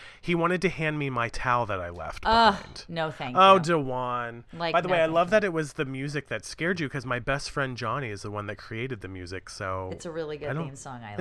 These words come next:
Speaker 2: like
Speaker 1: good
Speaker 2: it.
Speaker 1: music, but I love that even just the music was spooky a little bit.
Speaker 2: Well, speaking of scary, Jamie in our Facebook group mentioned that she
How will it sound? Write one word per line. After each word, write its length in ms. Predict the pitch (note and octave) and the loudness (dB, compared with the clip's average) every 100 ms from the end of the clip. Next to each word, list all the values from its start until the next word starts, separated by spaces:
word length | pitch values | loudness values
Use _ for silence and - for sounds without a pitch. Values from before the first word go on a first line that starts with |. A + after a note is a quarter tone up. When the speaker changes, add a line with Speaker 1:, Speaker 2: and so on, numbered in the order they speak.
| - | -4
Speaker 2:
like 60 | |
Speaker 1:
good 120 | C4+ C4+ | -2 0
Speaker 2:
it. 60 | |
Speaker 1:
music, 340 | D4+ D4 A#2 - | -2 -2 -4 0
but 120 | C#3 | 0
I 60 | D3 | 2
love 200 | E3 E3 | 0 0
that 160 | D#3 | -2
even 220 | D#3 D#3 D#3 | -2 -4 -4
just 220 | D3+ - | -6 -8
the 40 | |
music 340 | B2+ C3+ A#2 - | -8 -6 -8 -6
was 160 | F2+ - | -8 -8
spooky 640 | - - - F#2+ - E2 | -10 -14 -10 -10 -10 -14
a 80 | D2 | -14
little 220 | A1 C#2+ | -16 -18
bit. 180 | C#2+ C#2 - - | -18 -20 -20 -2
Speaker 2:
Well, 160 | A3 A3+ | 0 0
speaking 340 | D4 D4+ D#4 | -2 -2 -2
of 80 | G3 | -4
scary, 500 | - G3+ F3 A2 D3+ - | -4 -2 -2 -4 -8 -12
Jamie 380 | C#3+ F#3+ A3 A#3 | -4 0 0 0
in 80 | A3 | 0
our 80 | F3+ | 0
Facebook 400 | - G3 G3 F#3+ | 0 0 -2 -4
group 160 | F#3 | -4
mentioned 260 | F3 F3 F#3 | -4 -4 -4
that 140 | E3+ | -4
she 80 | - | 0